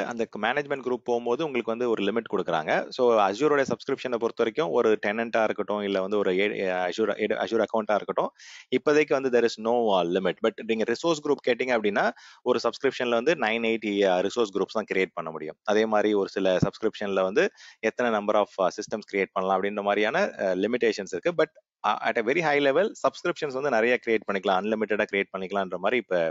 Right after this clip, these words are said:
Microsoft allow பண்றாங்க. But அதுக்கு மேல ஒரு common concept இருக்கு, Management குரூப்னு ஒரு concept. அதுக்கு வந்து limit இருக்கு, டென் தௌசண்ட் அப்படின்ட்டு. See, சில விஷயங்கள் இப்போதைக்கு இன்னைக்கு டேட்டுக்கு வந்து அது எயிட் ஹண்ட்ரட்னு இருக்கும், நாளைக்கு தௌசண்ட்னு மாறும், அது மாறிட்டே இருக்கும். So, அந்த number லெவல்ல நீங்க எதுவும் போக வேண்டாம்.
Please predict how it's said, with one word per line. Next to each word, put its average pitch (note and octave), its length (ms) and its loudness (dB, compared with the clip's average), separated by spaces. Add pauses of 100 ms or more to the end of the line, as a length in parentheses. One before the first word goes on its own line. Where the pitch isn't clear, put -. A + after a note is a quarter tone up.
(400)
Microsoft F#2+ 420 -2
allow G2+ 220 2
பண்றாங்க. G2 340 -2
But C#3+ 180 -2
அதுக்கு B2+ 260 0
மேல D3 180 2
ஒரு C3 120 0
common B2 300 0
concept A2 400 -2
இருக்கு, E2 200 -8
Management G#2 480 -2
குரூப்னு F#2+ 300 -4
ஒரு E2+ 60 -6
concept. E2+ 480 -6
அதுக்கு D3 340 0
வந்து C3+ 160 -2
limit A2+ 320 -2
இருக்கு, - 220 -6
டென் F#2+ 180 -4
தௌசண்ட் F2+ 300 -2
அப்படின்ட்டு. E2 340 -10 (320)
See, D3+ 140 -2
சில D3 220 4
விஷயங்கள் E3 440 0
இப்போதைக்கு C#3+ 480 0
இன்னைக்கு C3 220 0
டேட்டுக்கு C3+ 340 0
வந்து C3 120 0
அது A#2 140 2
எயிட் A#2 220 2
ஹண்ட்ரட்னு A2+ 320 0
இருக்கும், G2 280 -2
நாளைக்கு G2+ 300 2
தௌசண்ட்னு G#2+ 420 0
மாறும், F#2+ 280 2
அது F#2 140 -6
மாறிட்டே G#2 380 2
இருக்கும். - 220 -10
So, C3 120 -4
அந்த B2 140 -2
number E3 360 0
லெவல்ல C#3 380 2
நீங்க A#2+ 140 2
எதுவும் A#2 180 -2
போக G#2+ 100 4
வேண்டாம். F#2+ 280 2